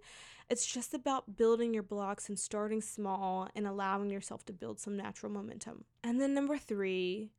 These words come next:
which is, like, a wild card habit, now that I'm, like, saying all this out loud, <laughs> get outside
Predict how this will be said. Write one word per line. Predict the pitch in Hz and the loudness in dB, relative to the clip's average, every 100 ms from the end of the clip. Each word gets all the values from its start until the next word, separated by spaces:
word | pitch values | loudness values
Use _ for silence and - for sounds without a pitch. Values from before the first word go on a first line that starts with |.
| - | -4
which | 240 302 | 0 2
is, | 302 | 2
like, | 339 | 4
a | 349 | 4
wild | 190 180 196 190 - | 4 6 6 4 0
card | - 185 180 | -2 -2 0
habit, | 190 180 190 - | 2 2 2 0
now | 196 | 0
that | 208 | 0
I'm, | 202 | 0
like, | 185 180 | -2 -4
saying | - - - 202 190 | -8 -6 -2 0 2
all | 170 156 | 0 -2
this | 175 - | -2 0
out | 196 - | 0 2
loud, | 160 156 160 330 - - - | 4 6 6 4 2 2 8
<laughs> | 330 - 311 302 - - - - - 226 | 8 8 4 4 -2 -4 -6 -10 -10 -4
get | 214 247 | 2 6
outside | 247 269 262 - 196 185 185 185 185 | 8 8 4 2 6 6 6 4 -2